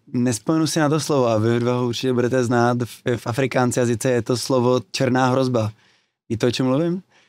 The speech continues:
Tam je taková jako myšlenka, nebo po, po pádu apartheidu se spousta bílých rezidentů přestěhovala do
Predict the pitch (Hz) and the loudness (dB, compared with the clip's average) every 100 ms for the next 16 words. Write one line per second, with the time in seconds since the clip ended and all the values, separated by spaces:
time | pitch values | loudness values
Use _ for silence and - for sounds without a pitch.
0 | _ - 127 135 131 127 135 135 127 143 | _ -4 0 2 2 2 2 2 2 0
1 | 135 135 - 143 131 - 143 135 147 135 | 2 0 0 -2 -2 0 0 0 0 0
2 | 135 120 - - - _ _ 139 131 - | 0 0 -4 -16 -20 _ _ -2 -2 -4
3 | - 127 131 139 139 123 127 143 135 139 | -4 0 2 2 2 2 2 2 2 2
4 | 143 143 143 - - - 110 - 151 127 | 2 0 -4 -16 -8 -6 -4 0 0 0
5 | 156 143 143 139 - - 131 135 123 135 | 0 2 2 0 -2 -2 2 2 2 2
6 | 120 123 123 117 131 131 131 - - 110 | 2 2 0 0 0 0 -2 -4 -6 -2
7 | 135 127 123 123 123 123 117 110 | 2 4 4 4 2 2 2 2